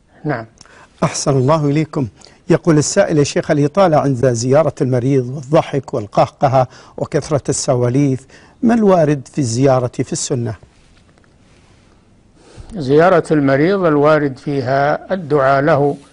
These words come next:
Speaker 1: بالشفاء وإخباره بأنه طيب وأنه يظهر عليه، آه، آثار، آه،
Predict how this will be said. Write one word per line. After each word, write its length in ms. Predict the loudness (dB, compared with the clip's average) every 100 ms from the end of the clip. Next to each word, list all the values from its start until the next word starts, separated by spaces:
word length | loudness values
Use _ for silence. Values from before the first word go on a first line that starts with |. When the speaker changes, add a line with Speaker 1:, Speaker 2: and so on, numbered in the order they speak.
| _ _ _ _ _
Speaker 1:
بالشفاء 840 | -8 -6 -4 -6 0 2 2 2 -2
وإخباره 1900 | -6 0 2 2 2 0 -2 -6 -14 _ _ _ _ -4 -2 2 4 4 2
بأنه 580 | 2 0 -2 -2 -2 -4
طيب 440 | 0 0 2 0
وأنه 600 | -2 -2 -2 -2 0 2
يظهر 340 | 0 2 0 0
عليه، 800 | 0 2 4 4 0 -2 -6 -12 -18 -20 -20 -20 -20 _ -4
آه، 320 | 2 2 2
آثار، 400 | 2 2 2 2
آه، 320 | 2 0 -2